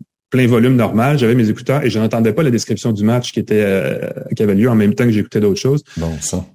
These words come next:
Speaker 1: Donc, j'étais vraiment agréablement surpris. Euh, donc, des grosses qualités.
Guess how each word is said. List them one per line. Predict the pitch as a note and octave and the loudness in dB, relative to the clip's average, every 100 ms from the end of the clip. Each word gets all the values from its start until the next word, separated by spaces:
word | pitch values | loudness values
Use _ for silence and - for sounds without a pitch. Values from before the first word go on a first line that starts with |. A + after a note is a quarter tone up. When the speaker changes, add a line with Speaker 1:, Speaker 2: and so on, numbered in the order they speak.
| _ _ _ - | _ _ _ -2
Speaker 1:
Donc, | A2 | 0
j'étais | G#2 G#2 | 2 0
vraiment | A2+ A2+ | 2 2
agréablement | C3 A2+ A2+ A2+ A2+ | 2 2 2 2 2
surpris. | - - C3 F#3+ - _ - | -2 -2 0 0 -2 _ -4
Euh, | G2+ G2+ G#2 G2+ G2+ G2 G2 C#2+ - | -2 0 0 0 0 0 0 -2 -2
donc, | C3 C3+ | 0 2
des | A#2 | 2
grosses | E3+ A3 | 2 2
qualités. | E3+ B2+ G3 B3+ | 0 0 -2 -2